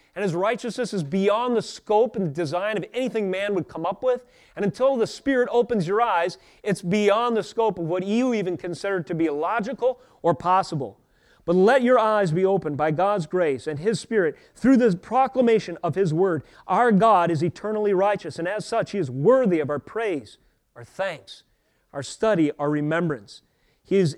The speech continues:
transcendent in his glory, yet he has revealed himself personally to us.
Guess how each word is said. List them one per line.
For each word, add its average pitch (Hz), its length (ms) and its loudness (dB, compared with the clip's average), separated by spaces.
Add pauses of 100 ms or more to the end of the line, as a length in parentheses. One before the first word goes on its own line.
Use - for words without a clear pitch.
transcendent 220 800 -2
in 170 100 -8
his 143 160 -8
glory, 170 440 -2 (420)
yet 156 160 0
he 165 180 0
has 170 160 4
revealed 165 400 4
himself 147 540 -6
personally 139 760 -6 (280)
to 135 220 -2
us. 120 380 -12